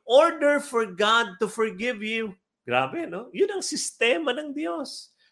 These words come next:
God expected us to forgive every single day. If we breathe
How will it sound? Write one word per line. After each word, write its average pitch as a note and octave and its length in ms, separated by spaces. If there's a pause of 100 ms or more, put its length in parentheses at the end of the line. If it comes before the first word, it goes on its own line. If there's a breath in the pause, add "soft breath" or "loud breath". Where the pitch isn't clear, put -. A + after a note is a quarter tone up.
(140)
God D3+ 300
expected G3 880
us F3 300
to E3 100
forgive E3+ 640 (240)
every G#3 320
single G#3 480
day. G3+ 400 (440)
If G3 160
we F3+ 160
breathe E3 640